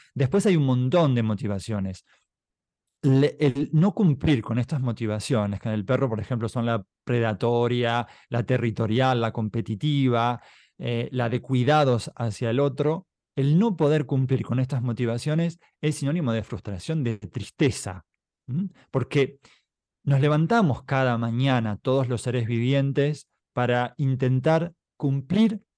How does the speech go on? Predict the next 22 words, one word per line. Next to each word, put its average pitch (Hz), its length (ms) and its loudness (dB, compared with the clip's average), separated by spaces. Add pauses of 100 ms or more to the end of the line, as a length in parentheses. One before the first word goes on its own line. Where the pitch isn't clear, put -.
(300)
con 156 420 -2
las 151 460 -2
satisfacciones. 113 920 -4
Es 147 120 -2
lo 160 220 2
único, 156 480 2
está 139 180 -4
demostrado 139 540 -2
científicamente, 143 760 -4 (240)
es 135 120 2
lo 156 200 4
único 185 460 4
que 127 120 2
nos 120 420 -4 (260)
permitirá 127 540 0
ser 147 220 -4
felices. 113 920 -6 (240)
Todo 202 280 4
el 151 80 2
resto 180 640 0 (360)
es, 160 500 -2 (340)
eh, 131 520 0